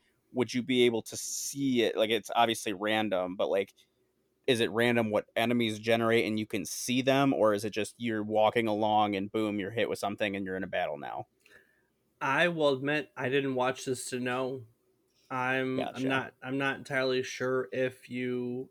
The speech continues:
Speaker 2: if you see them or not. That's, um, that's interesting.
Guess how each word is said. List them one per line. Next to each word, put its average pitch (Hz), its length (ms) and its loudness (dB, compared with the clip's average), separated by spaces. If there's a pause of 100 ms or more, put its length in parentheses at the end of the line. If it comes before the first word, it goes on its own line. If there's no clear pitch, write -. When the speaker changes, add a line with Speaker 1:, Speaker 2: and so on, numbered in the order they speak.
Speaker 2:
if 131 280 -6
you 139 80 -6
see 131 220 -6
them 123 260 -4
or 120 80 -6
not. 120 380 -6 (120)
That's, 135 360 -4
um, 123 540 -4 (960)
that's 156 220 -10
interesting. 127 800 -12